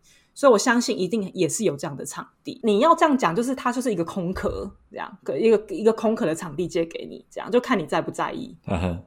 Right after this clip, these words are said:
Speaker 2: 哦，
Speaker 1: 对，就是如果真的要的话，
Speaker 2: 原来，原来。
Speaker 1: 应该是这样。
Speaker 2: 对。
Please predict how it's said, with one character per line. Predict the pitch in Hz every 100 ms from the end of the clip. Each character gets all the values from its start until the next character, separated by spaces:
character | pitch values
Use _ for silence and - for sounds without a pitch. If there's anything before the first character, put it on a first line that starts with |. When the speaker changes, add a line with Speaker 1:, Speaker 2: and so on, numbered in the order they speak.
| _
Speaker 2:
哦， | - 90 92 101 220 - -
Speaker 1:
对， | 190
就 |
是 | 208
如 | 202 180
果 | 180
真 | 165 202
的 | 160
要 | 160 151
的 | 151
话， | - -
Speaker 2:
原 | 165
来， | 156
原 |
来。 |
Speaker 1:
应 |
该 |
是 | 165
这 | - -
样。 | 50 - -
Speaker 2:
对。 | - 90 73 -